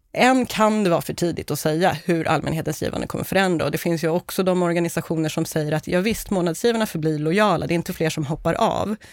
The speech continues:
Men vi hade ändå, vi blev ändå tvungna att pausa vår nyrekryteringsverksamhet under kanske tre till fem månader. Och den var ju till för att fylla upp det här löpande,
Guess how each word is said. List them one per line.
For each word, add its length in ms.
Men 400
vi 60
hade 300
ändå, 200
vi 120
blev 240
ändå 160
tvungna 320
att 80
pausa 400
vår 220
nyrekryteringsverksamhet 1400
under 220
kanske 420
tre 220
till 140
fem 180
månader. 440
Och 80
den 220
var 80
ju 100
till 260
för 120
att 120
fylla 280
upp 220
det 60
här 260
löpande, 680